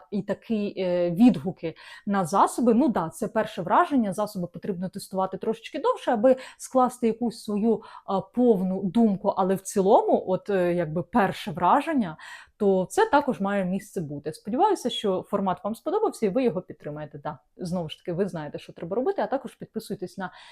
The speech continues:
мій Instagram, заглядуйте в інфобокс, там буде вся детальна інформація, а, по засобам, для того, аби можна було познайомитися трошечки ближче. Я сподіваюся, що ви приємно провели зі мною цей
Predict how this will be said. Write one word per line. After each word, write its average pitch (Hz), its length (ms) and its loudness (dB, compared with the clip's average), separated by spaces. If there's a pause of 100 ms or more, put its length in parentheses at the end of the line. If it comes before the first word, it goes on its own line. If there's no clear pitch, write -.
(140)
мій 208 360 0
Instagram, 170 640 -2
заглядуйте 170 600 0
в 170 280 -2
інфобокс, 320 500 0
там 339 160 -4
буде 196 140 -2
вся 226 220 -4
детальна 208 360 -4
інформація, 302 800 -4 (340)
а, 202 160 0
по 220 240 2
засобам, 254 640 0
для 208 100 -4
того, 320 220 -2
аби 175 160 -2
можна 196 280 -4
було 170 160 -4
познайомитися 185 720 -6
трошечки - 640 -12
ближче. - 320 -20 (440)
Я 233 140 2
сподіваюся, 175 640 -4
що - 180 -10
ви 175 140 -4
приємно 165 440 -6
провели 170 360 -6
зі 175 140 -10
мною 294 340 -6
цей 359 300 -8